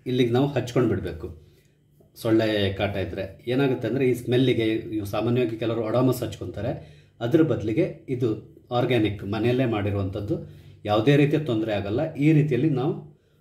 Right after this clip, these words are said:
ಹಚ್ಕೊಳ್ಬೋದು. Even ಮಕ್ಕಳಿಗೂ ಕೂಡ ನೀವು ಹಚ್ಚಿ ಬಿಡ್ಬೋದು.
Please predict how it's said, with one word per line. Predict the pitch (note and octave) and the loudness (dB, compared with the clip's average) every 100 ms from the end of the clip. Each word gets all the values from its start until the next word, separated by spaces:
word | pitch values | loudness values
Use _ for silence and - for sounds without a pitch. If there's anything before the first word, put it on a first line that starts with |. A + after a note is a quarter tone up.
| _ - | _ -8
ಹಚ್ಕೊಳ್ಬೋದು. | D3+ - C3+ F#2+ E2 D#2+ - | -6 2 0 2 -4 -8 -8
Even | C#3 C3 B2+ | -4 0 0
ಮಕ್ಕಳಿಗೂ | B2 - D#3+ D3+ C3+ | -2 6 6 6 2
ಕೂಡ | C3 E3 | 0 0
ನೀವು | F3 C#3 | 2 0
ಹಚ್ಚಿ | A2+ - - A#2 - | -2 -8 -8 -6 -4
ಬಿಡ್ಬೋದು. | A2 G2 F2+ E2+ E2 - | -4 -2 -4 -6 -8 -14